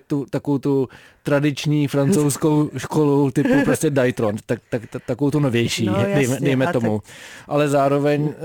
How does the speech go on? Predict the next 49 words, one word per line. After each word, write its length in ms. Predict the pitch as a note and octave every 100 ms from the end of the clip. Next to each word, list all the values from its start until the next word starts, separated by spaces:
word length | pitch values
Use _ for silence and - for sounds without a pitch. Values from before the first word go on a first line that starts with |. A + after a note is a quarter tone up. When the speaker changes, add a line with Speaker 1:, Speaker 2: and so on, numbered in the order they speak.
| D3 C#3+
Speaker 1:
eh, 40 |
do 140 | D3 C#3+
toho 300 | D3+ C#3 C#3+
dávají 500 | C#3+ C#3+ C#3+ D3 C#3+
takový 380 | - C#3+ D#3 C#3+
ten 200 | D#3 D3+
jako 260 | C#3+ D#3
násilnější, 1160 | D3+ D#3 C#3+ - D3 D3+ C#3+ - D3 D3+ D3+ B2+ -
nebo 300 | - C3+ C3+
jak 240 | C3 B2 C3+
to 20 |
Speaker 2:
Mhm. 80 | D3
Speaker 1:
říct, 220 | C3 B2+
takový 340 | - B2+ D3 C#3
jako 200 | C3 C#3+
tvrdší 500 | - C#3 A#2 D3+ D3
vibe, 220 | C#3 C3+
který 240 | - C#3+
měly 180 | C3 C#3
ty 100 | C3
West 260 | C#3 B2+ -
Coast 280 | D3+ C#3+ -
em-, 180 | C#3+ C3+
emo 260 | D3 C3+ C3+
kapely. 400 | D3 - D3 D3
Speaker 2:
Jakože 280 | D3 G3+ G3
Loma, 380 | G3+ F#3+ F#3 F#3 - -
Speaker 1:
Jo, 200 | D3 C#3+ C#3
Speaker 2:
kdy 80 | - -
Speaker 1:
přesně, 400 | E3 C#3 C#3 C3+
Speaker 2:
Mhm. 140 | C#3
Speaker 1:
jako 240 | C#3+ C#3+
všechno 540 | C3+ D3+ D3 D3 D3+ C#3+
strašně 460 | - E3+ C#3+ D3+ D3
přebudíš 640 | - C#3 C#3 F3+ C3+ C#3
Speaker 2:
Mhm. 100 | D3
Speaker 1:
a, 200 | C#3+ C#3 C3+ -
a, 280 | C#3 C3+ C#3
a, 220 | D#3 C#3
a 60 | D#3
vřískáš 440 | B2 C#3+ - D3+ C3
do 80 | C3+
Speaker 2:
Jo. 40 | C#3+
Speaker 1:
toho, 280 | C3 C3+ B2+ B2+ B2
šviháš 360 | - C#3+ B2+ B2+
tam 160 | C#3 C3
věcma 380 | B2+ - C3
a 60 | C3+
tak. 260 | C3+ C3